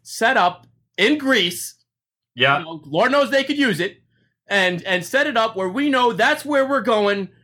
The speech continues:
Speaker 1: every four years for the summer games, and, you know, set up a site somewhere for the winter games where we know that every four years that's where we're going, and we go home for these things, man.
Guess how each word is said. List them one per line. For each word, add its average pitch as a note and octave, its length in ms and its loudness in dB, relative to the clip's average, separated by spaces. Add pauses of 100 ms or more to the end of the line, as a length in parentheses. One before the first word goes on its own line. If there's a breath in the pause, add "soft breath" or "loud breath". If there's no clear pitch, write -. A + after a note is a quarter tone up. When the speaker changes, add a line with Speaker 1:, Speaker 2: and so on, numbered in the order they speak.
(120 soft breath)
Speaker 1:
every C4+ 240 0
four C4 280 0
years A3+ 260 2
for A3+ 100 -8
the G#3+ 100 0
summer G3+ 280 0
games, E3 540 -2 (240 soft breath)
and, F3 180 -2
you F#3 60 0
know, F3+ 100 4
set A3 200 0
up C4+ 100 0
a B3+ 80 0
site A#3+ 280 -2
somewhere A#3 320 0
for A#3 120 -6
the A#3 80 2
winter G#3+ 240 0
games D#3+ 320 -2
where E3 80 -2
we G#3 160 0
know A#3+ 200 2
that F#3 100 2
every B3+ 140 -2
four C4 220 -2
years A#3+ 320 0
that's G3 240 0
where C4 140 -2
we're A#3 80 -2
going, F#3 400 -2 (240 soft breath)
and F3 120 -2
we G3 120 0
go B3+ 240 4
home A#3 280 4
for E3 140 -4
these C#3 220 -2
things, A#2+ 260 -8
man. C3 320 -4